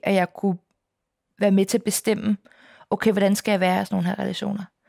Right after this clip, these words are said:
Og det er nemmere at bygge en ny relation med nye spilleregler, end at gå ind og pille i det gamle. Fordi der piller du også bare, for mig i hvert fald,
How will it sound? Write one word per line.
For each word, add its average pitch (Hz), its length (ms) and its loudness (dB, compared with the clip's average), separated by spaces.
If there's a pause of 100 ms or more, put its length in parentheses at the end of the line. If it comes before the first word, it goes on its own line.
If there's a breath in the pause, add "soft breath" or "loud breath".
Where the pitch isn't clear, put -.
(240 loud breath)
Og 190 60 0
det 208 60 4
er 214 40 4
nemmere 202 300 4
at 190 100 -2
bygge 226 560 0
en 196 260 2 (240)
ny 226 320 4
relation 208 500 0 (440 soft breath)
med 202 100 4
nye 214 300 6
spilleregler, 214 720 0 (560)
end 202 160 6
at 185 80 2
gå 208 80 0
ind 185 120 2
og 190 60 -2
pille 202 260 2
i - 20 2
det 196 120 -4
gamle. 190 420 0
Fordi - 140 -16
der 202 80 0
piller 208 340 0
du 196 140 -2
også - 180 -4
bare, 185 260 0
for 202 100 -2
mig 196 240 4
i - 20 2
hvert 185 200 2
fald, 185 220 0